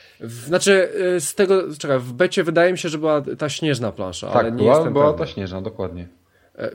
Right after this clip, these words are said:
Speaker 1: więc jeżeli chodzi o tą śnieżną planszę, to, to zostało, znaczy,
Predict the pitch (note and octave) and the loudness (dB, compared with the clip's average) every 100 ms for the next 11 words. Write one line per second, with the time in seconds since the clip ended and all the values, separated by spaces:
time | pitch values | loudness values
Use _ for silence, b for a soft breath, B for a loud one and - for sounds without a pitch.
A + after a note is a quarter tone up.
0 | C#3 D#3 C#3+ E3 D3+ F3 D#3 D#3+ E3+ E3+ | 0 2 2 0 2 2 2 2 2 2
1 | D#3+ F3 D#3+ D#3+ D#3+ D#3 D#3+ D#3 D#3 D3+ | -2 -2 -2 0 0 0 -2 0 2 4
2 | D3+ D3 D#3+ D3 C#3+ C#3+ D#3 C#3+ C#3+ C#3 | 2 0 -2 -2 -4 -4 0 2 4 4
3 | C#3 C#3 B C#3 | 2 -2 B -2